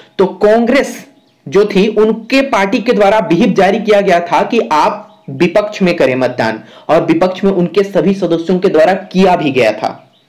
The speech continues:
ठीक, तो ये आप ध्यान रखेंगे। ऐसा अलग-अलग उदाहरण दिया जा सकता है, तो इन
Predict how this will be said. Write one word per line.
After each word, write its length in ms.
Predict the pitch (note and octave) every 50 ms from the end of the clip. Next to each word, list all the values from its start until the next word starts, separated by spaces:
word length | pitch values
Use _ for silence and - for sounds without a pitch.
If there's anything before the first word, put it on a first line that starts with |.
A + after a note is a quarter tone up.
| _ _ _ _ _ _ _ _ _ _ _ _ -
ठीक, 220 | G3 - G3+ - - - - -
तो 60 | F#3+
ये 100 | G3 A#3
आप 180 | B3 - A3+ F#3
ध्यान 300 | D#3+ D3 E3+ E3 D#3+ D#3
रखेंगे। 440 | D#3 D#3 - E3 C3+ A#2+ A2+ G2 - - - -
ऐसा 200 | D3+ F#3+ G3 C4
अलग-अलग 640 | - G3 G3 G#3 A3+ G#3 G3+ F#3+ G3+ C4 C4+ - - - - _ _ _
उदाहरण 460 | E3+ E3 F3 F3 F#3 F#3 F3+ A3 D4 D#4+ - - - - D3+
दिया 260 | C3+ D#3+ D#3+ F3+ F3+
जा 140 | F#3 G3 G#3
सकता 280 | A3+ G3+ - - A3
है, 240 | G#3 A3 C4 - - - - - _ _ _ _ -
तो 80 | F#3+
इन 420 | G3 F#3+ G#3 A3 A3 - - -